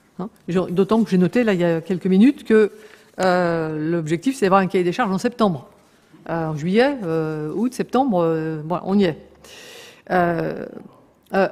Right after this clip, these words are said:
à quel moment les viroflésiens seront-ils consultés pour donner leur point de vue sur ce projet, dont la réalisation impacte les cinquante années à venir ? Beaucoup pratiquent un sport, souhaiteraient en pratiquer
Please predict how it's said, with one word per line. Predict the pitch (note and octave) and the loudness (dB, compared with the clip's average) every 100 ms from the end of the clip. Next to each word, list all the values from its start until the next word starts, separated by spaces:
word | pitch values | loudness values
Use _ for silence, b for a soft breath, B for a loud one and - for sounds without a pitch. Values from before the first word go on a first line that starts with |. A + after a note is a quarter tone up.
| - | 0
à | |
quel | B3+ D#4 | 2 2
moment | C#4 C4 B3 A3 E3+ - | 4 4 4 2 -2 -2
les | F#3 | 0
viroflésiens | F3+ A#3+ A#3 G#3+ F#3+ A#3+ C#4 | 2 0 0 -2 -2 -4 -6
seront-ils | - F#3+ A3 | -6 -4 -2
consultés | G#3+ C4 A3+ F#3 C#4+ | 0 -2 0 -2 -4
pour | D4 F#3+ | -2 0
donner | G#3 A#3+ | 2 4
leur | G#3 | 2
point | - C4+ | 2 2
de | C4 | 4
vue | B3+ | 2
sur | C4+ C4 | -2 -8
ce | - | -6
projet, | G#3 F#3+ F#3 b b b b b - | -2 -2 -2 b b b b b -2
dont | F#3+ | 2
la | F#3 | 2
réalisation | G3 F#3+ F3+ F#3 - C#4 | 2 0 0 -2 -2 0
impacte | B3+ F#3+ F3+ C4 - | 0 -2 -2 -4 -4
les | F3 | -8
cinquante | - B3+ B3+ A3 | -4 -4 -2 -2
années | G#3 | -2
à | A#3 | 0
venir ? | G#3 G3+ G3 - b b b b b | 0 0 -2 -8 b b b b b
Beaucoup | E3+ B3 C#4+ | 0 2 2
pratiquent | - G#3 G#3 G#3 | 2 0 0 -2
un | |
sport, | A3+ - G#3+ G3+ F3 - | -2 0 2 2 0 -8
souhaiteraient | - F#3+ - | -6 -6 -4
en | F#3+ | -4
pratiquer | E3+ F3 G3+ F3+ | -4 -6 -4 -2